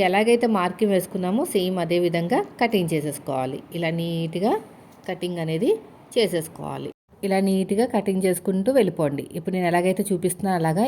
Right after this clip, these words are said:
ఏమాత్రం కూడా మార్చకూడదు, మారిస్తే మొత్తం కూడా అటు ఇటు అయిపోతుంది అనమాట. So ఇది కూడా అయిపోయిందండి. ఇక నీట్గా కటింగ్ చేసుకుంటూ వెళ్ళిపోండి. ఇటు సైడ్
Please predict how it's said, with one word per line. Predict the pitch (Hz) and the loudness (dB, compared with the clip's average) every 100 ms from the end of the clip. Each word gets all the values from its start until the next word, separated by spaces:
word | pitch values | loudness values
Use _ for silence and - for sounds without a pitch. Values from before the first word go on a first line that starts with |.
| - 175 | 2 2
ఏమాత్రం | 185 185 196 196 | 2 2 0 0
కూడా | 196 185 165 | 2 2 0
మార్చకూడదు, | 160 170 165 156 151 269 466 208 | -2 -4 -2 0 2 0 -2 -4
మారిస్తే | 190 185 196 240 269 | -2 -2 -2 -2 0
మొత్తం | 208 - 196 196 | 0 -2 -4 0
కూడా | 214 | 0
అటు | 180 175 | 0 -2
ఇటు | 170 | -4
అయిపోతుంది | 160 160 156 147 | -4 -6 -8 -8
అనమాట. | 147 143 143 - - - _ _ _ _ _ _ _ - | -6 -8 -10 -14 -18 -20 _ _ _ _ _ _ _ -8
So | 202 | -6
ఇది | 185 185 | -4 -2
కూడా | 202 | 0
అయిపోయిందండి. | 185 185 180 170 160 185 381 - - - - _ _ - | 0 0 -2 -2 -2 0 0 -4 -16 -20 -20 _ _ -14
ఇక | 160 170 170 | -8 -6 -4
నీట్గా | 170 175 175 185 233 269 | -4 -4 -4 -2 -2 0
కటింగ్ | 185 170 170 | -2 -2 -2
చేసుకుంటూ | 170 165 170 165 165 240 | -2 -4 -4 -2 0 2
వెళ్ళిపోండి. | 233 160 147 139 - - - _ _ _ _ _ _ _ _ _ _ _ _ _ _ _ _ 175 | 2 0 -4 -8 -10 -18 -20 _ _ _ _ _ _ _ _ _ _ _ _ _ _ _ _ -14
ఇటు | 160 | -8
సైడ్ | 196 175 | -6 -4